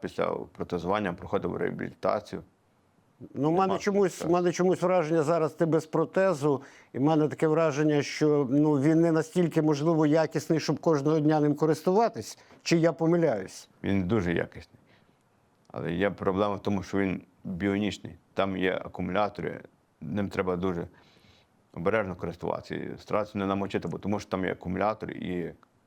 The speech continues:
Speaker 1: ну, електроніка в протезі.
Speaker 2: Андрій, ти вибач, будь ласка, за такі подробиці. Можливо, тобі, е, неприємно про це згадувати, але я все-таки наважусь запитати. От зараз я сиджу напроти тебе, в мене таке враження, що тобі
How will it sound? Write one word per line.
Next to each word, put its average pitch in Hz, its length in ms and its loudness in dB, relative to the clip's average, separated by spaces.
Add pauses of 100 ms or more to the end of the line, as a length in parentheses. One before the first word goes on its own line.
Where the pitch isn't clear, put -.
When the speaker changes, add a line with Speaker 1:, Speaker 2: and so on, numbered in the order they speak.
(580)
Speaker 1:
ну, 110 200 -2
електроніка 95 580 -2
в - 320 -20
протезі. 82 460 -8 (520)
Speaker 2:
Андрій, 190 280 2
ти 214 260 2 (120)
вибач, 190 540 2
будь 165 240 2
ласка, 170 480 2
за 147 180 0
такі 175 380 0
подробиці. 175 680 2
Можливо, 156 460 2
тобі, 160 800 2
е, 143 280 2 (500)
неприємно 165 680 2
про 165 180 0
це 170 220 0
згадувати, 135 1040 0 (460)
але 147 240 2
я 180 100 4
все-таки 175 460 0
наважусь 151 720 0
запитати. 147 720 0
От 147 120 2
зараз 190 360 0
я 175 100 2
сиджу 180 420 2
напроти 165 460 2
тебе, 180 300 2
в 147 80 2
мене 185 200 2
таке 175 180 0
враження, 170 420 2
що - 200 -2
тобі 175 440 2